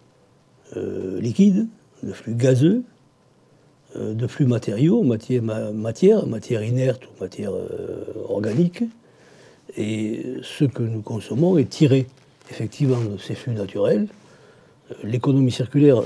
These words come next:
la définition la plus simple, ce serait comment restituer, euh, dans nos systèmes de production, de consommation et d'échange, euh, les matières premières, donc, que nous avons extraites, de telle sorte qu'elles puissent être réinjectées, euh, dans le,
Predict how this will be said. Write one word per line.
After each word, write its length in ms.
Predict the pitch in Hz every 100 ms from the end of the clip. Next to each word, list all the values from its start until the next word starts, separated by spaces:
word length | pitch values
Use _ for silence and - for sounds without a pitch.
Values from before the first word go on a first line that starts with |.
| 110
la 140 | 110
définition 440 | 107 101 120 104 120
la 120 | 107
plus 180 | 104 104
simple, 240 | 185 185
ce 60 | 127
serait 200 | 151 131
comment 260 | - 156 147
restituer, 760 | 120 143 - 143 - 135 131 123 - _ _ _ _ _ _ _ _ -
euh, 80 | 110
dans 180 | 117 120
nos 140 | 127
systèmes 520 | - 127 - 135 120 107
de 60 | 110
production, 640 | - 127 120 117 - 127
de 160 | 113 104
consommation 720 | - 120 - 113 101 - 104
et 60 | 101
d'échange, 520 | 98 160 190 202 208 226 _ _ _ _ - _ _ -
euh, 760 | 110 110 107 107 113 117 110
les 120 | 117 110
matières 300 | 110 - -
premières, 420 | 139 180 226 131
donc, 240 | 135 127
que 80 | 120
nous 160 | 113 110
avons 180 | 104
extraites, 480 | 101 95 - 185 214
de 100 | 123
telle 220 | 110 107
sorte 280 | 104 190 165
qu'elles 180 | 120 113
puissent 220 | - 117
être 200 | 151 120
réinjectées, 840 | 107 135 147 131 135 - - 143 - _ _ _ _ _ _ -
euh, 120 | 110 110
dans 280 | 123 170 185
le, 220 | 131 117